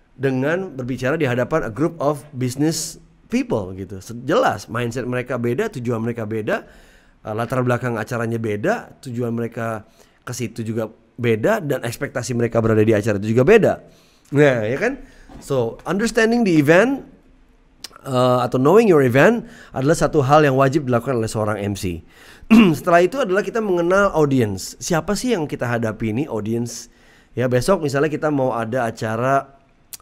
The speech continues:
eh, dari sebuah perusahaan. Perus-, acaranya adalah, eh, business forum. Akan ada sejumlah pembicara. Ada lima pembicara utama dan dua pembicara internal misalnya. Nah, Anda mesti tahu siapa pembicara, pembicara ya, tadi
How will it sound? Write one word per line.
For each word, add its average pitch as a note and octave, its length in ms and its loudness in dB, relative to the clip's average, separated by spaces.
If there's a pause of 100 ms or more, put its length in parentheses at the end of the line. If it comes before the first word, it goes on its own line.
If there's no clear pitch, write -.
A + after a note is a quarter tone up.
(260)
eh, A#2 560 0
dari A2+ 160 -2
sebuah A#2 240 -2
perusahaan. B2+ 720 -2
Perus-, A2+ 240 -12
acaranya A#2+ 560 -6
adalah, C3 320 -4 (400)
eh, A2 160 -2
business D3 320 0
forum. E3 560 2 (240)
Akan C3 240 0
ada D3 160 2
sejumlah C3+ 480 0
pembicara. C#3+ 640 0 (160)
Ada A#2+ 240 -2
lima D#3 240 4
pembicara B2+ 400 2
utama A#2 560 0
dan A2+ 320 -4
dua B2 160 0
pembicara G#2+ 400 -6
internal A2+ 480 0
misalnya. F#2+ 320 -4 (400)
Nah, G#2 160 -6
Anda E3+ 160 0
mesti G#3+ 240 -2
tahu G#3+ 320 2 (640)
siapa F#3 320 -4
pembicara, B2 560 -2 (240)
pembicara A#2+ 400 -4
ya, A2 80 -8 (400)
tadi B2 320 -4